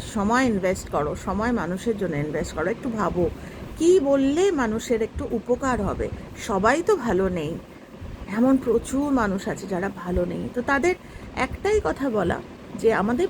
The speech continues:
প্রত্যেকেরই আমরা কর্মের, উম, অ্যালবাম ক্যারি করছি, এবং আমরা যদি প্রত্যেকেই জীবন থেকে এক-, যে যেভাবেই আছে না কেন,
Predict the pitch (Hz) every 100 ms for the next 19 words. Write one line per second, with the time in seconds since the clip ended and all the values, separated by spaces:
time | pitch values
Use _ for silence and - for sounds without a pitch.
0 | - 214 - - 339 349 381 381 285 262
1 | 277 247 185 185 233 269 262 - - -
2 | - 190 190 185 180 - 196 185 190 254
3 | 254 240 170 127 185 170 170 - - -
4 | - - - 208 196 196 233 262 285 -
5 | 240 - - 254 - 381 320 208 202 208
6 | 214 220 247 269 - 269 220 196 339 392
7 | 320 277 320 427 359 - 226 156 -